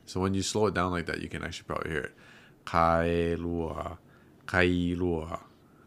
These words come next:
So it is really different if you slow it down. It's just, you know.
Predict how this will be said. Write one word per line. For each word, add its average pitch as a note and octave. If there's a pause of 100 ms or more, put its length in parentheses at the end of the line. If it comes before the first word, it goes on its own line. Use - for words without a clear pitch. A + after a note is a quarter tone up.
So -
it F#2
is A#2
really G2+
different F2+
if E2
you E2
slow E2
it E2
down. E2+
It's E2
just, F2 (720)
you G2
know. F#2+